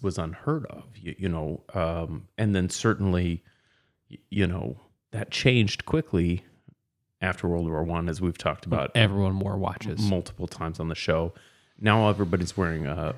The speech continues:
Speaker 1: a, a wristwatch, and, you know, before that, it was a pocket watch. Gentlemen wore pocket watches. And, and today, pocket watches aren't dead.
Speaker 2: That's a weird thing to do, though.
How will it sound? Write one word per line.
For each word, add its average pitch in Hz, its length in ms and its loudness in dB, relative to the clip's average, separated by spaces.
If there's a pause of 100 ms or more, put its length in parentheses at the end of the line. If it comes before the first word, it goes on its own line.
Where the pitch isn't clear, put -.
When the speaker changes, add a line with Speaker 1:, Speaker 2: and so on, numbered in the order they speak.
(140)
Speaker 1:
a, 82 220 -2 (180)
a 87 60 0
wristwatch, 90 760 0
and, 82 300 -2 (440)
you 101 100 -4
know, 85 100 0 (100)
before 143 400 2
that, 98 320 -4 (100)
it 120 60 -2
was 123 160 0
a - 60 0
pocket - 340 0
watch. - 240 -6
Gentlemen 113 400 0
wore 110 140 -2
pocket - 420 -6
watches. - 440 -10 (680)
And, 110 320 4 (100)
and 101 200 2
today, 104 640 0 (1000)
pocket - 300 -2
watches 92 580 -2 (140)
aren't 87 240 -4 (1080)
dead. - 560 -2 (220)
Speaker 2:
That's 151 180 2
a 110 40 6
weird 107 300 6
thing 113 160 4
to 107 80 4
do, 123 180 8
though. 98 240 8